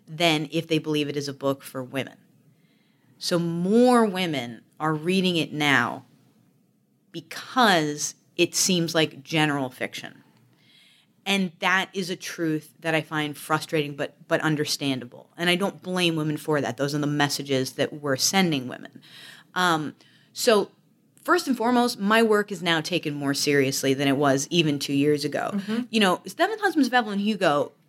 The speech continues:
Speaker 1: maybe you look at the cover and you get the wrong idea because it is a salacious cover. But that is a book that takes on literally almost every controversial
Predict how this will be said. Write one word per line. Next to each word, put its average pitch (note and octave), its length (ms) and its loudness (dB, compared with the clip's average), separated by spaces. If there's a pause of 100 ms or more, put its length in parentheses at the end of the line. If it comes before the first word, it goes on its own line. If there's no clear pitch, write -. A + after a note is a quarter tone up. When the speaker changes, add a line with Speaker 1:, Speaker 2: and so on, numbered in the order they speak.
(320)
Speaker 1:
maybe C#4+ 380 4
you D4+ 120 4
look C4+ 140 0
at B3+ 60 -8
the A3+ 80 -8
cover F#3+ 300 0
and E3 80 0
you D#3+ 80 -2
get E3 140 -2
the D#3+ 80 -6
wrong D#3+ 240 0
idea C#3+ 460 -2
because E3 240 -4
it F3 160 -2
is F#3 240 2
a E3+ 60 -2
salacious D3+ 540 -4
cover. - 340 -10 (320)
But G3 240 -2
that A#3 260 4
is A#4+ 160 2 (120)
a C#4+ 40 -8
book G3 440 0 (100)
that A3 240 2
takes A3+ 400 0
on G#3 420 2 (760)
literally D#4 720 4
almost A#3+ 380 4 (100)
every G#3 340 4
controversial D#3 1160 0